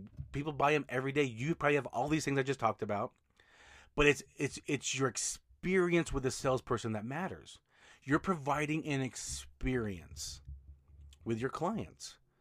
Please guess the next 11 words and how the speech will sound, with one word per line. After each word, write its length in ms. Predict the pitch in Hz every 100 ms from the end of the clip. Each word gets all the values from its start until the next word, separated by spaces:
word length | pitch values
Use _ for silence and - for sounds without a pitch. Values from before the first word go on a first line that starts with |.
| _ _ _ _ -
An 80 | 139
experience 640 | 143 - - 170 180 170
that 140 | 156 123
shows 440 | - 151 147 127
them 280 | 131 127 120
that 100 | 110
you 380 | 107 113 135 135
provide 540 | - 117 107 113 113
the 80 | 104
best 460 | 101 107 - - -
service 480 | 107 95 98 95